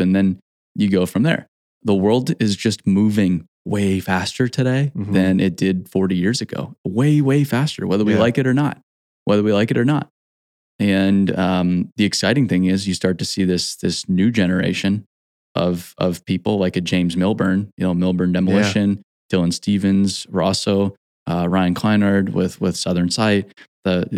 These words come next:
Speaker 1: the list goes on and on. You could run through our partners. It's a lot of these younger guys now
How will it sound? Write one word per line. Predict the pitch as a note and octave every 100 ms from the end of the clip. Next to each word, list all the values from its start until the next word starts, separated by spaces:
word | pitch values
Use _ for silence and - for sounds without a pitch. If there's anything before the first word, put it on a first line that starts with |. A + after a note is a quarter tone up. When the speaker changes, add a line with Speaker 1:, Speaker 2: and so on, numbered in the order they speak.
| -
Speaker 1:
the | A2
list | A#2 A2+ -
goes | F#2+ F#2
on | F#2
and | F2
on. | G#2 G#2 F2+ F2+
You | F#2
could | F2
run | F#2+ F#2
through | -
our | F#2
partners. | - G#2+ F#2 F#2 F2 -
It's | F#2
a | F2+
lot | G#2
of | A#2
these | F#2 E2+
younger | F#2 C#3+ G#2+
guys | - - -
now | - D#2 B2+